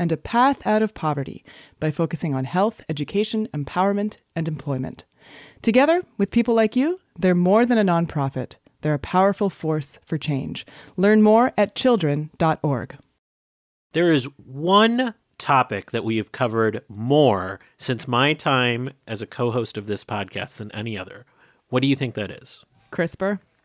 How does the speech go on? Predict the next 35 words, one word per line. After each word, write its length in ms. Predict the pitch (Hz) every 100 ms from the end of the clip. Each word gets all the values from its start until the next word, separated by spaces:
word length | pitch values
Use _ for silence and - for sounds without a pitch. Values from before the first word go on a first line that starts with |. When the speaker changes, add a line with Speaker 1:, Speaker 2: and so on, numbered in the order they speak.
| -
Speaker 2:
Oh. 240 | 147 120 101
<laughs> 1800 | 107 - - - - - 427 392 _ _ _ _ 381 - 330 - -
Not 340 | 135 147 180 -
CRISPR, 640 | 156 139 - 127 113 110 _ _ 127 127 113 _ _ _
even 260 | 127 120 123
though 360 | 123 120 117 113 -
fans 340 | - 143 151
of 100 | 143
the 60 | 139
show 220 | 139 131
know 260 | 117 120 120
that 140 | 117
I 80 | 113
love 300 | 107 107 104
talking 320 | 113 101 104
about 240 | 95 92 95
it. 140 | - - - - - -
No, 280 | 185 214 202
it's 240 | 170 170 -
the 160 | 170
brain. 460 | 135 113 87 98 - _ _
The 80 | 135
brain 340 | 120 156 185 175
comes 320 | 165 147 127
up 240 | 117 110 - -
in 300 | 120 113 113 143
many 580 | 160 190 202 208 196
different 320 | 156 147 143 117
episodes, 460 | 117 104 104 98
whether 200 | 120 113
we 140 | 113 107
are 60 |
talking 580 | - 117 - 101 98 95 -
to 100 | 101
psychiatrists, 1000 | - 107 - 180 175 - 151 127 -